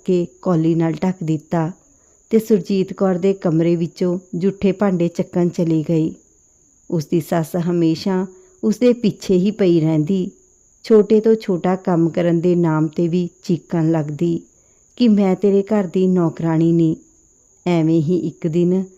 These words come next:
ਸ਼ਾਮ ਨੂੰ ਉਹ ਦਫ਼ਤਰ ਤੋਂ ਘਰ ਆਈ ਤਾਂ ਸੁਰਜੀਤ ਕੌਰ ਦਾ ਗੁੱਸਾ ਸੱਤਵੇਂ ਅਸਮਾਨ 'ਤੇ ਸੀ। ਕਹਿਣ ਲੱਗੀ, "ਅੱਜ ਤੇਰੀ ਕੰਮ ਵਾਲੀ ਫੇਰ ਛੁੱਟੀ ਕਰ ਗਈ, ਮੈਨੂੰ ਪਾਣੀ ਪੀਣ ਲਈ ਵੀ ਗਲਾਸ ਧੋਣਾ ਪਿਆ।"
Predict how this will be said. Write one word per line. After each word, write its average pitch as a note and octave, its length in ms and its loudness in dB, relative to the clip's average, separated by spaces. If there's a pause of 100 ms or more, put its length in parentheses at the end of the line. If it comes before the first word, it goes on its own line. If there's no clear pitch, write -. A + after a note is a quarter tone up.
(220)
ਸ਼ਾਮ G#3 380 2
ਨੂੰ G3+ 160 2
ਉਹ G#3 180 0
ਦਫ਼ਤਰ F3 420 -2
ਤੋਂ F#3 200 -4
ਘਰ G3 280 -2
ਆਈ E3 300 -2 (440)
ਤਾਂ F#3+ 100 2
ਸੁਰਜੀਤ F3 560 -2
ਕੌਰ F3 260 -2
ਦਾ F3+ 160 -2
ਗੁੱਸਾ E3+ 520 -4 (100)
ਸੱਤਵੇਂ F#3 440 0
ਅਸਮਾਨ E3+ 380 0
'ਤੇ D#3 240 -2
ਸੀ। E3 300 -4 (720)
ਕਹਿਣ E3+ 320 0
ਲੱਗੀ, F#3 480 -2 (640)
"ਅੱਜ F#3+ 160 -2
ਤੇਰੀ A3 280 2
ਕੰਮ F3+ 320 -2
ਵਾਲੀ F3+ 240 0
ਫੇਰ F3 360 0
ਛੁੱਟੀ G3+ 360 -2
ਕਰ F#3 240 0
ਗਈ, D#3+ 280 0 (580)
ਮੈਨੂੰ F3 320 4
ਪਾਣੀ E3+ 360 0
ਪੀਣ F3 340 2
ਲਈ F3 160 2
ਵੀ F3 240 -2
ਗਲਾਸ E3+ 280 0 (120)
ਧੋਣਾ F#3 320 2
ਪਿਆ।" D#3+ 380 0